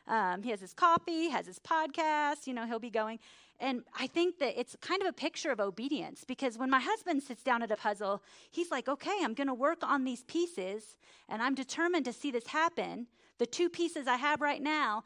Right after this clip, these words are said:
because I've seen the big picture. I've seen the story."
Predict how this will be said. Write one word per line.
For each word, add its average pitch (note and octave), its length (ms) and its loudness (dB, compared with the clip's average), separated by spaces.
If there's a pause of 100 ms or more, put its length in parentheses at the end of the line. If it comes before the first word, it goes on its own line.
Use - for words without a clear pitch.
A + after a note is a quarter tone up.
(180)
because D4 280 -2
I've D#4 180 2
seen D#4+ 380 0
the A3+ 80 -4
big G#3 220 -4
picture. G3+ 460 -8
I've B3+ 160 0
seen D#4+ 440 2
the A#3+ 80 -6
story." A3 600 -4